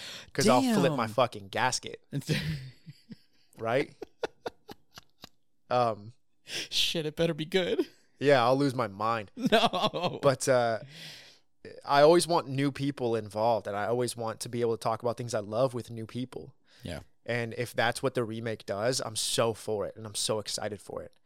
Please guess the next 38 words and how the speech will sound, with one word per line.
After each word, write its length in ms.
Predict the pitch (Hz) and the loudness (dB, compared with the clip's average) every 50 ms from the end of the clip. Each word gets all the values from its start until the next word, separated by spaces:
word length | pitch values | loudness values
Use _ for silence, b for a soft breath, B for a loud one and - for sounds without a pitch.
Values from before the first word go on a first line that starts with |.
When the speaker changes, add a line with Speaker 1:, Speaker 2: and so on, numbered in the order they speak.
| _ - | _ -8
Speaker 2:
Yeah. 160 | 113 98 78 - - - _ _ _ _ _ _ _ - | -6 -6 -6 -8 -12 -20 _ _ _ _ _ _ _ -8
Speaker 1:
Uh, 220 | 113 107 101 92 - - | -8 -8 -8 -6 0 4
but, 240 | 143 135 120 - - | 4 4 4 4 0
uh, 140 | 123 107 - - | -2 -2 -2 -4
yeah, 260 | - 120 127 131 113 | -4 -2 0 2 2
it's 140 | 101 - - | 0 0 -2
just, 280 | - 123 110 - - - _ _ - | -2 -2 -2 -2 -4 -8 _ _ 0
I 60 | 117 120 | 2 2
wanted 200 | 123 131 127 113 | 2 2 -2 -2
to 100 | 101 - | 0 2
talk 140 | 131 120 | 2 4
about 160 | - 127 120 - | 4 2 2 2
that 140 | 120 117 | 2 0
a 20 | 110 | 0
little 160 | 113 113 113 | 0 -2 -2
bit 160 | 104 120 107 | -2 -2 -2
because 480 | - 117 - - 117 113 104 95 - - _ _ _ _ _ _ _ _ _ _ _ _ _ _ _ _ | -4 -6 -4 -2 -2 -2 -2 -2 -6 -6 _ _ _ _ _ _ _ _ _ _ _ _ _ _ _ _
I'm 140 | - 131 123 | 0 0 2
still 160 | - - 147 135 | 2 2 2 2
so 200 | - - 135 123 | 4 4 4 4
attached 420 | 117 - 123 113 117 - - - | 2 2 2 2 2 0 -2 -6
to 60 | - 123 | -8 -8
the 140 | 113 107 | -8 -6
original. 440 | 98 101 113 117 135 117 104 107 - _ _ _ _ _ _ _ _ _ _ _ _ _ _ _ _ _ _ - | -6 -6 -6 -6 -6 -8 -10 -12 -14 _ _ _ _ _ _ _ _ _ _ _ _ _ _ _ _ _ _ -4
And 420 | 120 120 110 107 101 101 98 - - _ _ _ _ _ _ _ _ _ _ _ _ _ _ _ _ _ _ _ - | -4 -4 -4 -4 -8 -10 -14 -16 -18 _ _ _ _ _ _ _ _ _ _ _ _ _ _ _ _ _ _ _ -4
though 200 | - 131 131 139 | 0 4 4 4
the 100 | 131 139 | 4 2
new 180 | 127 123 127 127 | 0 0 -2 -2
one's 160 | 131 131 123 | -2 -4 -4
coming 300 | - - 127 117 107 107 | -4 -6 -6 -6 -6 -4
out, 120 | 110 113 113 113 | -4 -4 -4 -4
and 40 | |
it, 200 | 107 - - - | -8 -12 -10 -8
it, 200 | - 120 110 - - - | -8 -8 -8 -8 -6 -4
I 120 | 120 113 107 | -4 -4 -2
hope 220 | 92 127 120 - | -2 -2 -4 -4
it's 120 | 113 - - - | -4 -10 -10 -6
awesome 580 | - 117 113 113 110 - - 135 131 131 139 | -2 0 0 0 0 0 -2 -2 -2 -2 -4